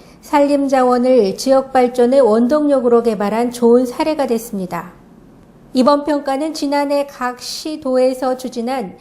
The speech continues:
시은아홉 개 국고 보조 사업에 대해 서류와 현지 실사를 통해 진행됐고, 우수 사례 선정으로 전라남도는 삼억 원의 인센티브를 받게 됐습니다.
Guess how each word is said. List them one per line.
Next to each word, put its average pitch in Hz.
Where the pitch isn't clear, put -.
시은아홉 254
개 277
국고 277
보조 254
사업에 226
대해 214
서류와 262
현지 254
실사를 240
통해 220
진행됐고, 208
우수 262
사례 285
선정으로 254
전라남도는 233
삼억 311
원의 277
인센티브를 247
받게 214
됐습니다. 202